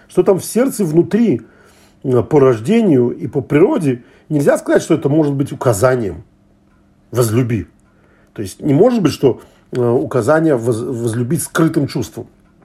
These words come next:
Потому что это и так есть, ты тут при чём? То есть как может от тебя требовать, то есть как может тебе заповедовать получи-, и по-, поиметь то, что у тебя и так есть?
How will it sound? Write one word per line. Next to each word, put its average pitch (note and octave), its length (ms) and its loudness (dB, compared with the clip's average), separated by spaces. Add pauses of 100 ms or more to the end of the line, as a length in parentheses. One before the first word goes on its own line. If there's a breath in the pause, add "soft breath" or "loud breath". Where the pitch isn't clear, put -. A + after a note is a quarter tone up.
(880 loud breath)
Потому D#3+ 240 4
что F3 100 4
это F3+ 120 0
и F#3 40 2
так F#3 240 -2
есть, D3 200 -4
ты D3+ 80 -8
тут A2 120 -16
при A2 120 -6
чём? F#2 220 -10 (600)
То - 60 -4
есть - 180 -10 (220 loud breath)
как D3 180 -2
может C3 260 0
от - 40 -20
тебя D3 200 0
требовать, F#3 460 0 (580 soft breath)
то C3 80 -4
есть A#2 140 -6
как D#3 180 -6
может D3+ 180 -2
тебе D3 120 -2
заповедовать E3 520 2 (720)
получи-, C#3+ 500 -6
и E3 120 -12 (200)
по-, - 80 -12
поиметь F#3 460 2
то, F3+ 100 2
что - 140 -4
у C#3+ 40 -4
тебя D#3 180 0
и D3+ 40 2
так D3+ 240 -4
есть? - 300 -16